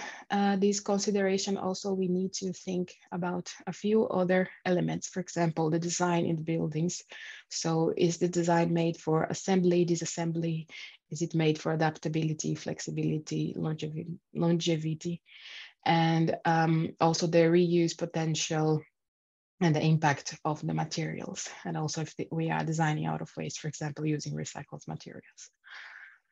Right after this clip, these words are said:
And now just a quick question before we explain, um, how the breakdown is made in terms of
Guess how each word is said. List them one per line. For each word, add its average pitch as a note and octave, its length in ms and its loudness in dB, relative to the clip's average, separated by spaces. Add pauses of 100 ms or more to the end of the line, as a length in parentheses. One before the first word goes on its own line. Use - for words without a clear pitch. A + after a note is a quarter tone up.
(760)
And G#3 500 10 (100)
now C4 720 10
just A3+ 240 6
a B3+ 80 6
quick A3+ 320 4
question B3+ 640 4
before F#3+ 680 4 (200)
we F#3 360 2
explain, G3+ 760 2 (220)
um, F3 800 2 (720)
how F#3 380 4
the F3 140 0
breakdown F3+ 720 0
is E3 420 -2
made F3+ 480 0
in F3+ 140 0
terms E3+ 340 0
of E3+ 260 -2